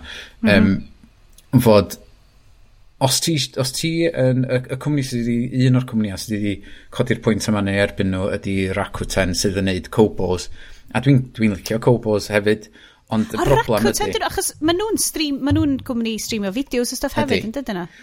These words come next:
Speaker 2: So'r broblem mw-, mawr gynnyn nhw ydi, os ma' nhw eisiau gwerthu llyfr digidol, yy, neu rentio ffilm trwy'r iPad, yym,
Speaker 1: O, ie.
Speaker 2: ti'n gor'o' talu
Speaker 1: Mhm.
Speaker 2: thirty percent i Apple.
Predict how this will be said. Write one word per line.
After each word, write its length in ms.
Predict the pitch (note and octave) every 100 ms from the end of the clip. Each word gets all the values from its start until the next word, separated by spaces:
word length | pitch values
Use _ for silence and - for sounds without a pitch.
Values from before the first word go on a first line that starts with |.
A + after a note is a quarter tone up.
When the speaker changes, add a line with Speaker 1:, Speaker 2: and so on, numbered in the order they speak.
| - -
Speaker 2:
So'r 240 | B2+ A#2+
broblem 360 | C#3+ C#3 B2+ A#2+
mw-, 240 | B2+ A#2+ B2+
mawr 260 | B2+ G#2+ -
gynnyn 240 | G#2 G#2
nhw 140 | G#2 F#2+
ydi, 140 | F2+
os 140 | - A2
ma' 80 |
nhw 100 | A2+
eisiau 140 | A2+ G#2+
gwerthu 240 | G#2+ G2+
llyfr 640 | F2+ - C3 G2+ F#2+ F#2 F#2+ - _ -
digidol, 580 | G#2+ A2+ - F2+ F2+ F2+ - - - - - -
yy, 320 | G2 F#2 E2+
neu 240 | F2+ F2+ E2+ - -
rentio 400 | G#2 G2+ - F#2+
ffilm 540 | - B2 G#2+ F2 F#2+ - - - - -
trwy'r 580 | - - G#2 F#2+ F2+ F2
iPad, 540 | F2 - - F2 E2+ - - _ _
yym, 420 | G#2+ G2 F2+ F2+ F2
Speaker 1:
O, 480 | - - - A3
ie. 80 | E3+
Speaker 2:
ti'n 160 | F2+ A2+
gor'o' 220 | G#2+ -
talu 320 | - F#2+ F#2 F2 - - - -
Speaker 1:
Mhm. 280 | - G#3 A#3
Speaker 2:
thirty 300 | A#3 - - -
percent 400 | D#2+ F2+ E2+ -
i 60 |
Apple. 380 | F#2 - G#2+ F2